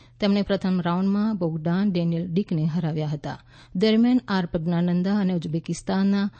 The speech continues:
નોદિરબેક વચ્ચેની મેચ બરાબર રહી. ગુકેશ હવે અમેરિકા ગ્રાન્ડમાસ્ટર ફેબિયાનો કારુઆના સાથે ટુર્નામેન્ટનું સહનેતૃત્વ કરશે. આ બંને પ્રથમ રાઉન્ડના વિજેતા રહ્યા. અંતમાં મુખ્ય સમાચાર.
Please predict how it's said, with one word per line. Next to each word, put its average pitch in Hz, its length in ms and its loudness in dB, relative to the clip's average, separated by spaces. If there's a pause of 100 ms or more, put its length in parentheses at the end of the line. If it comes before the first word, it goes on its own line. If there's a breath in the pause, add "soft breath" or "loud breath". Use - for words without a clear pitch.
(180 soft breath)
નોદિરબેક 202 640 2
વચ્ચેની 180 440 0
મેચ 175 340 0
બરાબર 165 440 0
રહી. 160 360 -2 (260 soft breath)
ગુકેશ 175 400 0
હવે 185 180 2
અમેરિકા 180 380 0
ગ્રાન્ડમાસ્ટર 170 760 -2 (760 soft breath)
ફેબિયાનો 226 760 4
કારુઆના 180 460 2
સાથે 175 320 0
ટુર્નામેન્ટનું 175 640 4
સહનેતૃત્વ 165 720 2
કરશે. 156 480 -4 (160)
આ 196 80 0
બંને 202 280 2
પ્રથમ 170 380 -2
રાઉન્ડના 175 380 0
વિજેતા 165 420 -2
રહ્યા. 165 320 -4 (1200 soft breath)
અંતમાં 226 360 2
મુખ્ય 185 220 -4
સમાચાર. 170 680 -6